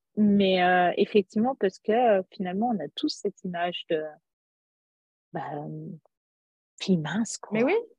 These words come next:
Speaker 1: Et puis,
Speaker 2: Et que
Speaker 1: euh,
Speaker 2: un coach sportif devrait être mince, un mannequin devrait être mince, une hôtesse de l'air devrait être mince, alors que non.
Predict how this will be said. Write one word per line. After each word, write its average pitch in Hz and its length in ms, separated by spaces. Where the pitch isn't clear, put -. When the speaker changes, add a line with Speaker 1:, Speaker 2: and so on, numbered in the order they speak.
Speaker 1:
Et 202 140
puis, 220 380
Speaker 2:
Et 208 40
que 202 40
Speaker 1:
euh, 233 380
Speaker 2:
un 226 120
coach 277 200
sportif 254 480
devrait 220 280
être 220 120
mince, 330 400
un 240 80
mannequin 226 340
devrait 214 260
être 202 120
mince, 294 320
une 233 100
hôtesse 214 240
de 214 80
l'air 208 160
devrait 202 220
être 185 100
mince, 339 200
alors 202 240
que 226 100
non. 349 180